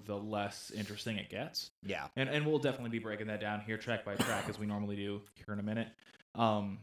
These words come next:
Speaker 1: but yeah, th-, th-, that, that was kind of, they took a different approach, but they, and they, they s-, they just didn't differentiate and incorporate the multiple different styles. So it just felt
Speaker 2: Mm-hmm.
Speaker 1: like,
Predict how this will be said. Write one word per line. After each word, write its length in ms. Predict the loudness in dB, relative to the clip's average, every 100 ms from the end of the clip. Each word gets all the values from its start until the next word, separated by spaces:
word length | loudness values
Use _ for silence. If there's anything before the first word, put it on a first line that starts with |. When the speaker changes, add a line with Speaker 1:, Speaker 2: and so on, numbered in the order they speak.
| -14 _ _ -8
Speaker 1:
but 100 | -2
yeah, 220 | 4 6 6
th-, 160 | 4
th-, 180 | 0 0
that, 220 | 0 2
that 100 | 2
was 100 | 2
kind 140 | 2 -2
of, 180 | -2 -8 _ _ _ _ _ _ _ _ 4
they 160 | 4
took 180 | 6 4
a 60 | 6
different 260 | 6 4
approach, 400 | 2 6 6 6
but 120 | 0
they, 340 | 2 4 2 -2 -4 -4 0
and 180 | 0
they, 80 | 0
they 160 | 2 0
s-, 260 | 0 -8 -12 0
they 100 | 2
just 160 | 2 0
didn't 380 | 0 0 -2
differentiate 580 | -4 -2 0 0 0 0
and 80 | 0
incorporate 480 | -2 -2 0 -2 0
the 60 |
multiple 260 | -2 -2 -2
different 240 | -4 -4
styles. 420 | 0 2 4 2 0
So 140 | -2
it 60 | 0
just 200 | 0 4
felt 180 | 6
Speaker 2:
Mm-hmm. 80 | 6
Speaker 1:
like, 180 | 2 0